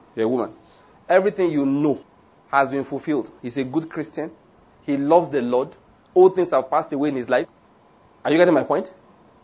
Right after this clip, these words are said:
Yes, he's not rich yet. That's not a big deal. You've seen from the scripture,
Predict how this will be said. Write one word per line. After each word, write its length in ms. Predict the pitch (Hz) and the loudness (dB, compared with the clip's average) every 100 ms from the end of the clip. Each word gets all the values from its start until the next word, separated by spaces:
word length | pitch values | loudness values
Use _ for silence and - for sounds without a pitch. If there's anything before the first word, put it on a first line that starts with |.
| _ _ _ _ - | _ _ _ _ 0
Yes, 280 | 180 180 135 | 4 4 2
he's 160 | 139 | 0
not 200 | 160 185 | 2 4
rich 220 | 170 160 | 2 2
yet. 180 | 143 160 127 | 2 0 0
That's 180 | 127 143 | 0 2
not 100 | 160 | 4
a 60 | 143 | 4
big 220 | 160 147 | 2 0
deal. 240 | 151 214 - _ _ | -4 -6 -12 _ _
You've 140 | 127 | -8
seen 120 | 123 180 | -4 0
from 120 | 147 | 0
the 60 | |
scripture, 440 | 131 - 160 165 | 0 -2 0 0